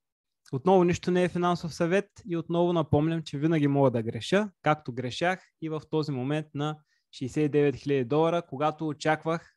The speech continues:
пазара да продължи още нагоре. Съответно, виждате вече, че сме на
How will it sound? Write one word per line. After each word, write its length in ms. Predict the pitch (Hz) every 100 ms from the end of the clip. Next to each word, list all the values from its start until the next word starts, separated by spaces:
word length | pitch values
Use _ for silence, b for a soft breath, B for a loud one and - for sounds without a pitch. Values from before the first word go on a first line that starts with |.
| -
пазара 340 | 123 143 147
да 80 | 143
продължи 560 | 135 127 131 123 123 -
още 300 | 139 151 185
нагоре. 520 | 185 175 202 220 247 - _ _ _ _ b b b _
Съответно, 840 | 165 151 196 196 180 202 208 190 143
виждате 360 | 156 156 143
вече, 260 | 147 165 160
че 120 | 160
сме 200 | - 160
на 320 | 165 175 170